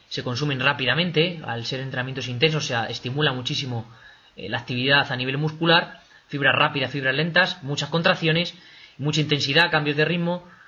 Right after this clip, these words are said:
Por tanto, lo que te recomendaría para recuperarte de la sesión es una pequeña ración de hidratos de carbono. Evidentemente los batidos,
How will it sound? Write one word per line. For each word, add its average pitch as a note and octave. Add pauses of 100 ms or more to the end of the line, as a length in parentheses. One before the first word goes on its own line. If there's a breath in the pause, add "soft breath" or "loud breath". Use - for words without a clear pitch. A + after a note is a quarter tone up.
(140 loud breath)
Por F3
tanto, F#3+
lo G3
que F3
te D#3
recomendaría D3+
para G3+
recuperarte F3+
de F3+
la E3+
sesión E3+
es F3+
una F3+
pequeña E3+
ración E3
de D#3+
hidratos D3+
de D#3+
carbono. A#2
Evidentemente C#3
los C#3+
batidos, D#3+